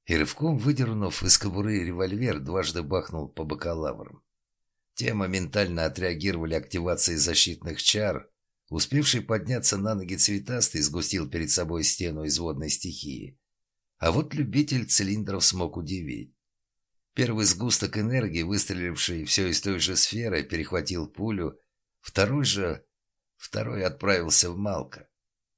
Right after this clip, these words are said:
И ему потребовалась вся его выдержка, чтобы честно принять ее на плечо, вместо того, чтобы задействовать панцирь.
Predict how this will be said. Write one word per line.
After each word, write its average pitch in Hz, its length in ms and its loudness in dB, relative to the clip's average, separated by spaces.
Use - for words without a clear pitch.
И 82 120 0
ему 117 300 0
потребовалась 123 720 0
вся - 260 4
его 98 320 0
выдержка, 104 540 -2
чтобы 85 280 0
честно 85 360 2
принять 82 420 -4
ее 78 180 -2
на 71 100 -6
плечо, 71 540 -2
вместо 90 380 0
того, 82 240 -4
чтобы 78 380 -2
задействовать 78 680 2
панцирь. - 480 -4